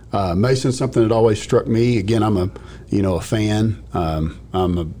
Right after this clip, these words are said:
I'm an athletic director, but when we come to games, we're fans. You know, we're, we're looking at what our coaches are doing and, and how our athletes are performing. It always struck me, uh, you were always smiling. I mean, maybe not if you're on the mound, you know, and you're competing, but,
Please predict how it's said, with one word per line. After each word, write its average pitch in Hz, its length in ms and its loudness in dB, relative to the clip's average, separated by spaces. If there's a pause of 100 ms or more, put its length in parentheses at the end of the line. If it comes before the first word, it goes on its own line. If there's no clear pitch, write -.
I'm 98 120 0
an 95 80 0
athletic 98 380 0
director, 104 340 0
but 98 300 -2 (460)
when 113 120 0
we 113 100 2
come 117 160 2
to 98 60 0
games, 107 360 0
we're 98 120 0
fans. 95 420 0
You 95 80 0
know, 98 100 2
we're, 95 140 -2 (160)
we're 110 160 2
looking 101 240 0
at 185 60 -2
what 95 140 0
our - 60 0
coaches 95 420 -2
are 85 60 -2
doing 92 420 0
and, 82 300 -4
and 85 140 -2
how 95 120 -2
our 87 120 -2
athletes 95 420 -4
are 87 60 -6
performing. 104 640 -2 (380)
It 123 80 2
always 123 280 6
struck 131 220 2
me, 123 300 4 (460)
uh, - 200 2
you 151 100 8
were 143 80 8
always 135 380 6
smiling. 131 640 2
I 135 40 2
mean, 135 160 4
maybe 135 240 4
not 131 220 4
if 120 100 -2
you're 127 120 4
on 123 100 6
the 117 60 6
mound, 117 340 6
you 113 60 4
know, 117 120 6
and 120 80 6
you're 107 80 2
competing, 120 500 2
but, 98 240 2